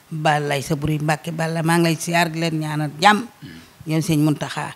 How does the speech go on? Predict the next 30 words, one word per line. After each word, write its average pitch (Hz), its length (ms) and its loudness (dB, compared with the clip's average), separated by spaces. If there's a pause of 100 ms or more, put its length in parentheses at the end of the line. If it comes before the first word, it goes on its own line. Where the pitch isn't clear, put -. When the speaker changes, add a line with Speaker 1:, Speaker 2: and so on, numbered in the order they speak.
(140)
Speaker 2:
Mm-hmm. 110 260 -14
Speaker 1:
Di 180 100 4
dem 208 200 10
Yoof, 214 460 10 (480)
sunu 175 240 2
kër. 156 180 -2 (560)
Di 175 80 2
leen 180 180 8
siyaar, 175 340 4
di 165 100 0
leen 165 220 6
ñaanal, 160 340 0 (400)
di 165 220 2
leen 160 200 6
ñaanal 160 260 6
gudd 151 220 0
fan 147 240 2
ak 151 140 -2 (100)
wér. 151 140 2 (680)
Yàlla 170 320 6
sàmm 165 340 6
leen 160 200 4
di 160 120 0
dem 160 180 2
Kaolack 170 340 -2
ba 180 100 2
tey 220 200 6
nga 196 100 4
xam 180 220 -2
ne 180 140 -6